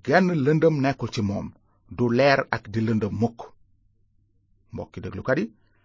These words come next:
lees war a xam mooy seytaane lu mu la may, bés dana ñëw mu wex la xaat. Waaw, dees war a bàyyi nëpp nëppal bi. Dafa jot ñépp xam ne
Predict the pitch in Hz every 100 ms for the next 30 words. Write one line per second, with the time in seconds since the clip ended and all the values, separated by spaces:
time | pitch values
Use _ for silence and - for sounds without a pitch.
0 | _ _ - 160 190 - 175 170 - 151
1 | 127 120 113 151 202 _ _ _ _ _
2 | _ - - 170 185 175 165 165 160 196
3 | 190 123 107 127 - _ _ _ - 135
4 | - 107 151 151 117 127 - _ _ _
5 | - 101 107 107 104 - - - - -
6 | _ _ _ _ _ 107 117 - _ _
7 | _ _ _ _ _ 107 160 185 180 175
8 | 131 143 156 165 139 165 131 147 - 147
9 | 117 101 - _ _ _ _ _ _ _
10 | _ - 98 165 - 156 110 92 170 -
11 | _ _ _ _ _ 117 165 165 123 -
12 | 135 107